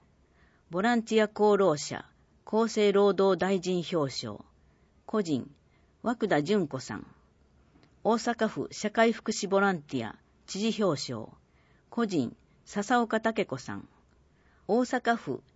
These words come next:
社会福祉協議会、会長表彰、地区社会福祉協議会、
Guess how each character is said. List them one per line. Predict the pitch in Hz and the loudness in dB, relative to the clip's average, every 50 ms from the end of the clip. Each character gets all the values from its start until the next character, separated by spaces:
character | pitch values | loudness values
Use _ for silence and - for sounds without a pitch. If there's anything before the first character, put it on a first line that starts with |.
| _ _ | _ _
社 | - - - 208 - | -14 -8 -8 -6 0
会 | - 240 254 247 | 2 2 2 2
福 | 214 - - 233 | 0 -4 -6 -4
祉 | 220 - - - | -4 -4 -6 -2
協 | - 220 220 214 214 | 0 2 4 4 2
議 | 196 196 | 0 -4
会、 | - - 139 117 - - _ _ _ _ _ _ _ | -4 -4 -6 -6 -6 -10 _ _ _ _ _ _ _
会 | - 185 208 226 | -4 -2 -2 -2
長 | 220 - 220 214 214 | 0 2 2 2 2
表 | 208 - 208 185 165 | 2 0 0 0 0
彰、 | 147 - - 131 107 101 - - _ _ _ _ _ _ _ _ _ _ _ _ | 0 -4 -8 -8 -10 -10 -12 -18 _ _ _ _ _ _ _ _ _ _ _ _
地 | - - 233 | -10 -10 -10
区 | - - - 127 - _ | -6 -4 -4 -4 -4 _
社 | - - 208 208 | -10 -8 -8 -6
会 | - - 233 233 214 | 0 0 2 2 0
福 | - - - 226 | -2 -4 -4 -4
祉 | 220 - - | -4 -4 -6
協 | - - 202 202 202 | -4 0 0 2 2
議 | 196 196 190 | 0 -2 -6
会、 | - 160 135 117 - - | -6 -6 -6 -6 -6 -8